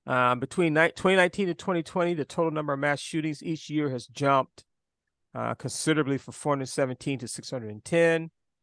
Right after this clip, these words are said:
And then in twenty twenty-one, it became the worst year when the G V A announced, um, tracking them all the way back to twenty thirteen, that we hit around six hundred ninety mass shootings across forty-four states,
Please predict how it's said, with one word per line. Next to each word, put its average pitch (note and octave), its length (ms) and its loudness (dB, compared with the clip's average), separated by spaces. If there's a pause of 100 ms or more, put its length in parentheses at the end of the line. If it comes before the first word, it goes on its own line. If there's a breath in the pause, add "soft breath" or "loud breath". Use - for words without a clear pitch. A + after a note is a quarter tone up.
(280)
And C#3+ 140 6
then D3+ 80 8
in C#3+ 100 4
twenty E3+ 240 4
twenty-one, D#3+ 460 2
it C#3+ 80 2
became C#3 340 -2
the A2 120 -4
worst A2+ 440 -4
year D3 640 8 (640)
when C3+ 120 0
the C3+ 80 0
G C3 220 4
V D3+ 180 6
A D#3 120 8
announced, C3 800 2
um, A#2 540 -4 (680)
tracking D3+ 320 6
them C#3 100 4
all C3+ 100 8
the C3+ 40 6
way C3 60 4
back B2+ 200 2
to A2+ 60 -16
twenty A#2 280 -6
thirteen, C3+ 580 0
that A2 120 -2
we B2 140 -6
hit B2 120 -2
around A2 340 0
six - 260 -8
hundred A2+ 280 -6
ninety A2+ 680 -2 (400)
mass A#2+ 260 2
shootings B2 640 0
across A#2 380 0
forty-four B2 560 -4
states, - 540 0